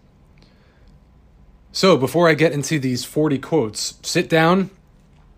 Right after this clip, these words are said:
get comfortable. I'm not going to break down each person. I'm just gonna go right down the list, and I'm gonna read these quotes, and I hope that they bring you value. So,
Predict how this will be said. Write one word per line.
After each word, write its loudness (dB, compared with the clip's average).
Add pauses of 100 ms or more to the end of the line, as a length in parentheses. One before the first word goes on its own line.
(160)
get -2
comfortable. -4 (640)
I'm -2
not 0
going 2
to 0 (120)
break 2
down 0
each -8
person. -2
I'm -8
just -4
gonna -2
go 0
right -2
down 0
the -2
list, -4
and -2
I'm -2
gonna -6
read -6
these -8
quotes, -6
and -6
I -8
hope -10
that -14
they -8
bring -6
you -4
value. -8
So, 0